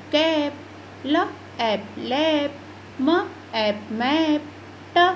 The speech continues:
ऐप टैप। नेक्स्ट एट, एटी एट, ब एट बैट, क एट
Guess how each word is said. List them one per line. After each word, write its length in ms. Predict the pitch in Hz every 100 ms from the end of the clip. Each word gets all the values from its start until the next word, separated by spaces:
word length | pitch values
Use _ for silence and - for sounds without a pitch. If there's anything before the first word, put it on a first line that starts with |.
| - - -
ऐप 260 | 226 349 - - -
टैप। 440 | 453 403 226 165 - - - - - - -
नेक्स्ट 1120 | 196 202 294 - - - - - - - - 302
एट, 300 | 320 202 - - - - 220
एटी 380 | 214 214 330 480 587 - - -
एट, 240 | 349 220 - - - - - - -
ब 100 | 226 359 415 - - 220
एट 240 | 190 175 - 196
बैट, 340 | 214 277 330 320 - - - - - - - 349
क 80 | 392 370 - -
एट 320 | 208 196 190